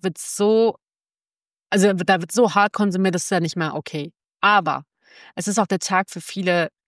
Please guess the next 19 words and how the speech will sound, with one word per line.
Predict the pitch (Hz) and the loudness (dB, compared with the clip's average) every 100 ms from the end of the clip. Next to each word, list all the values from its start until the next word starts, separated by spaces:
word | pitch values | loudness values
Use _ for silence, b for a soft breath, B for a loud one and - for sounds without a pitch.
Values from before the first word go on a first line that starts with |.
| - | 0
ärmere | 214 226 165 | 2 4 2
Leute, | 147 147 170 196 - _ _ _ - | 0 -2 -2 -2 -4 _ _ _ -2
die | 185 175 - _ _ _ _ | 2 2 0 _ _ _ _
wirklich | 190 214 254 | 0 2 2
Geld | - 190 156 | 2 2 2
ansparen, | 156 - 151 151 180 | -2 -2 -2 0 -2
um | - 180 | -2 -2
sich | 170 | 0
dann | 185 202 | 2 2
die | |
Sachen | 185 185 196 | 2 0 -2
zu | 190 | -2
kaufen, | 190 160 - 156 196 - _ _ | 0 0 0 -2 -2 -6 _ _
die | 180 | -2
es | - - | -2 2
denen | 180 165 | 4 6
dann | 175 196 | 4 2
ermöglicht | 180 175 - 151 - | 2 0 0 -6 -4
wird. | 151 - | -4 -6